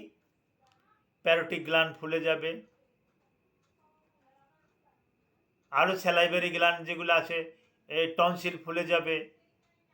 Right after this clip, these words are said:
শরীরে তাপমাত্রা বৃদ্ধি পাবে,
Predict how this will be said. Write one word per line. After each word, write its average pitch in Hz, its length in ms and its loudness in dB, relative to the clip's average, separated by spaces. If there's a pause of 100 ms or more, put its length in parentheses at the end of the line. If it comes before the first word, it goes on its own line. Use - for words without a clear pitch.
(1600)
শরীরে 180 640 2 (760)
তাপমাত্রা 185 600 6
বৃদ্ধি 180 340 -2
পাবে, 175 340 2